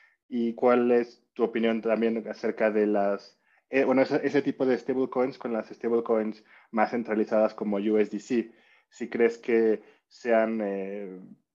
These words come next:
sea conveniente el riesgo de que sean más centra-,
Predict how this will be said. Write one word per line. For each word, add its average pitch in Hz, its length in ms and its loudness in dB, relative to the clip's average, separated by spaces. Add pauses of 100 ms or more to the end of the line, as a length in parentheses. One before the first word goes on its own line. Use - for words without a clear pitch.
(340)
sea 120 280 -2
conveniente 117 840 2 (1200)
el 127 120 -6
riesgo 139 320 4
de 131 140 -2
que - 100 -20
sean 135 140 -6
más 135 140 -2
centra-, 123 300 -4